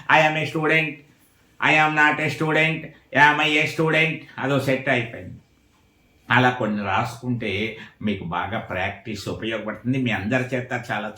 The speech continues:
చక్కగా ఇంగ్లీష్లో మాట్లాడించడమే లక్ష్యంగా పరస టీవీ ద్వారా ఈ కార్యక్రమం జరుగుతోంది. కాబట్టి అందరూ వినండి, మీకు తెలిసిన ఫ్రెండ్స్‌కి అందరికీ చెప్పండి, వినమని చెప్పండి. రేపటి రోజు నాలుగవ లెసన్‌లో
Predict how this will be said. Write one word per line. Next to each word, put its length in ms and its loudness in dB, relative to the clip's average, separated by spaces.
చక్కగా 520 -6
ఇంగ్లీష్లో 680 0
మాట్లాడించడమే 1200 -2
లక్ష్యంగా 720 0
పరస 300 0
టీవీ 440 0
ద్వారా 220 -2
ఈ 100 -4
కార్యక్రమం 600 -4
జరుగుతోంది. 680 -4
కాబట్టి 260 -2
అందరూ 580 2
వినండి, 320 2
మీకు 200 -4
తెలిసిన 340 -2
ఫ్రెండ్స్‌కి 480 -2
అందరికీ 420 2
చెప్పండి, 600 -2
వినమని 440 0
చెప్పండి. 600 -2
రేపటి 460 2
రోజు 360 0
నాలుగవ 580 2
లెసన్‌లో 680 0